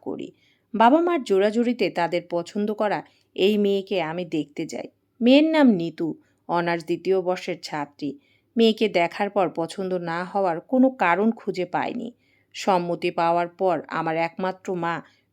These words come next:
সময় নষ্ট না করে হাতের আংটিখানা খুলে মেয়ের হাতে পরিয়ে দেয়। আর ফিরে আসার সময় আমার বেস্ট ফ্রেন্ড আহাদ একটা এভারেস্ট জয় করা হাসি দিয়ে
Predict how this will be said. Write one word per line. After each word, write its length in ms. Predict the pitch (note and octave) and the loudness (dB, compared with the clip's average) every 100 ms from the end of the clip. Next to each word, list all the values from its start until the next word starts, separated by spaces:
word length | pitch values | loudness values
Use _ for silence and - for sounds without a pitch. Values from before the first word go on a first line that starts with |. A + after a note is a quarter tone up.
| - | -2
সময় 320 | - C4+ E4 | 4 6 6
নষ্ট 300 | E4 D#4+ D#4 | 2 0 2
না 300 | B3+ F3 G3 | 2 2 0
করে 280 | - F3+ E3 | 0 -2 -2
হাতের 420 | - F3 F3 F3 | -2 -2 0 -2
আংটিখানা 560 | E3+ F3 G3 G3 F#3+ | -2 -6 -10 -8 -8
খুলে 360 | F#3+ - F#3+ F3+ | -8 -6 -2 -2
মেয়ের 320 | E3 F3 G3 | -2 -4 -4
হাতে 260 | G3 F#3 G3 | -4 -6 -8
পরিয়ে 480 | F#3+ E3 E3 E3+ D3+ | -6 -4 -2 -2 -4
দেয়। 220 | - - _ _ _ _ _ - | -6 -12 _ _ _ _ _ 0
আর 200 | A#3 B3 | 2 2
ফিরে 340 | - A#3+ C4 | 2 6 8
আসার 280 | C4 B3+ C4 | 8 6 -2
সময় 400 | - G#3+ G3 F3 | -2 -2 0 0
আমার 280 | F3 F3 F3 | 0 0 -2
বেস্ট 400 | D#3+ F3+ F#3+ - | 0 -2 -2 -6
ফ্রেন্ড 300 | G3+ F#3 D#3 | -4 -4 -4
আহাদ 480 | D#3+ E3 - F3+ D3+ _ _ _ _ | -4 -4 0 -2 -2 _ _ _ _
একটা 260 | C4 C#4 D#4+ | 0 2 2
এভারেস্ট 720 | C#4+ F3+ F#3 A3 A#3 A#3 - | 2 2 2 2 0 -2 -6
জয় 260 | F3 F3+ F#3 | -2 0 0
করা 280 | G#3+ G3+ D#3+ | -2 -2 -4
হাসি 380 | - E3+ - G3 | -6 -8 -6 -8
দিয়ে 300 | F3+ G3 | -4 -4